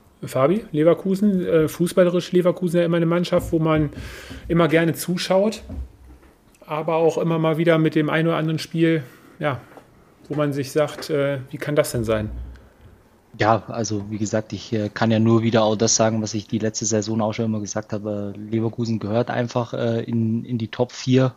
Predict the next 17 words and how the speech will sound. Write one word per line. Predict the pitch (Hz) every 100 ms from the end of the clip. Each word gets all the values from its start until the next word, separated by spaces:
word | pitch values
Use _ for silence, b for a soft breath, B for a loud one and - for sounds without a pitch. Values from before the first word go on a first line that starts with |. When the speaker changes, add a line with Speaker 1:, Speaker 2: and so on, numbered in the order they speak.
| -
Speaker 2:
äh, | 117 113 110
glaub | 120 120
ich, | 113
in | 117
der | 113
Bundesliga. | 120 123 117 127 123 120 - B _ _ B B B - 110
Ähm, | 107 104 104 - _ _
das | 107 113
magische | 107 117 120 117
Wort | 107 120 120
oder | 107
das | 101 101 - - -
Zauberwort, | 117 117 110 110 113
äh, | 113 107
muss | 107 107
sein, | 107 104 107
äh, | - 113 107 107